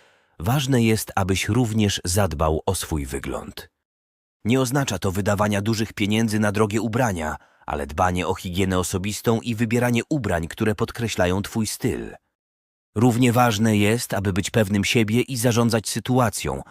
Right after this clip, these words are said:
ponieważ kobiety doceniają mężczyzn, którzy potrafią podejmować decyzje i zarządzać.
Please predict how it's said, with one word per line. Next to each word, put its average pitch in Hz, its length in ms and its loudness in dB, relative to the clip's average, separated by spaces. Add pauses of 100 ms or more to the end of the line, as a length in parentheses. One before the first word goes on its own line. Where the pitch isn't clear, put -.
(200)
ponieważ 127 380 2
kobiety 131 380 0
doceniają 120 580 2
mężczyzn, 92 640 0
którzy 123 280 -2
potrafią 123 460 0
podejmować 110 600 4
decyzje 92 560 0
i 95 160 -6
zarządzać. 82 840 -2